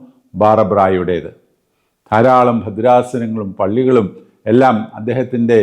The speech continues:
ഭരണസീമയിലുണ്ടായിരുന്നു. പുതിയവ പണിയുകയും പഴയവ പുതുക്കിപ്പണിയുകയും എല്ലാം ചെയ്തു. താൻ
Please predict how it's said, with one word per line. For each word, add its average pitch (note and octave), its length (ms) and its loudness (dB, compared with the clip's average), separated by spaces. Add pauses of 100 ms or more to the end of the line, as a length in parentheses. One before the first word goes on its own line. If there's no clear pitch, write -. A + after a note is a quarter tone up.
(380)
ഭരണസീമയിലുണ്ടായിരുന്നു. C3+ 1300 2 (640)
പുതിയവ B2 380 4 (120)
പണിയുകയും A#2+ 540 0 (460)
പഴയവ C3 300 4 (120)
പുതുക്കിപ്പണിയുകയും A#2+ 880 -2 (340)
എല്ലാം G2+ 240 -4 (100)
ചെയ്തു. C#2 200 -20 (1160)
താൻ A#2 180 2